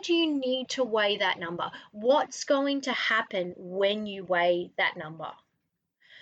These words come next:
It's actually not about any number. It's about feeling a certain way. So instead of, "I wanna weigh a certain number," it should be, "I just wanna feel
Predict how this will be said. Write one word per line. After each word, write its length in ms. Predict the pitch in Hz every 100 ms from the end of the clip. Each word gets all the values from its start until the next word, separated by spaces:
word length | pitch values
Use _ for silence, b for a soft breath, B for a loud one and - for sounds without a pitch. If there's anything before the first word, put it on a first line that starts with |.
| B B _
It's 200 | 240 254 -
actually 480 | 285 - - 381
not 300 | 302 226 220
about 280 | 233 226 196 190
any 220 | 190 196
number. 420 | 180 175 185 156
It's 260 | - 214 -
about 520 | 208 220 208 208 208 - _ _ _ _ _ _ _
feeling 640 | - - 254 254 277 277 247
a 60 |
certain 480 | 220 226 202 190 175
way. 320 | 180 175 160
So 460 | - - 202 202 196 - _ _ _
instead 460 | 226 220 - 277 294
of, 160 | - - _ _ -
"I 220 | 208 247
wanna 220 | 262 254
weigh 260 | 226 208 202
a 60 | 190
certain 420 | - 190 190 185
number," 380 | 180 196 180 170 -
it 160 | 220 -
should 320 | - 254 -
be, 260 | 233 220 -
"I 320 | 208 220 262 -
just 320 | 294 311 -
wanna 220 | 349 359
feel 640 | - - 240 240 233 233